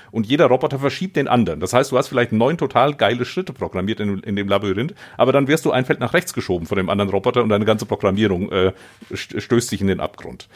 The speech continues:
Das war immer sehr launig, aber halt, um, äh, neun Schritte zu programmieren, hat man allein schon zehn Minuten da gesessen, so, okay, jetzt nach links drehen, jetzt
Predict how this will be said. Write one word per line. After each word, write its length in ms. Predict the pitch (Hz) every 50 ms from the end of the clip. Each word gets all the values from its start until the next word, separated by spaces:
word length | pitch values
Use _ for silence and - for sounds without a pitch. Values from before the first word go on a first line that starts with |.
| - - - _
Das 140 | - 95 -
war 160 | 117 120 127
immer 180 | 135 127 127 117
sehr 320 | - - - 127 131 135
launig, 640 | 120 107 101 107 156 190 139 117 110 117 - - -
aber 220 | 101 104 117 110
halt, 160 | 101 117 113 110 - _ _ _
um, 220 | - 120 123 131 -
äh, 100 | - - -
neun 300 | - 113 110 117 135 156 160
Schritte 340 | - - 139 147 - - -
zu 100 | 151 131
programmieren, 580 | - 117 107 - 107 95 104 123 143 135 107
hat 120 | 117 - -
man 100 | 113 110
allein 240 | 101 101 98 107
schon 160 | - - 110 104
zehn 160 | - 110 110
Minuten 240 | 110 107 113 - 95
da 200 | - 110 104 117
gesessen, 260 | 110 98 98 87 82
so, 100 | 95 80
okay, 300 | - - 110 92 80 69 - - - - -
jetzt 160 | 98 92 -
nach 100 | 95 78
links 240 | 92 90 85 82 -
drehen, 220 | - - - 67
jetzt 180 | 78 - -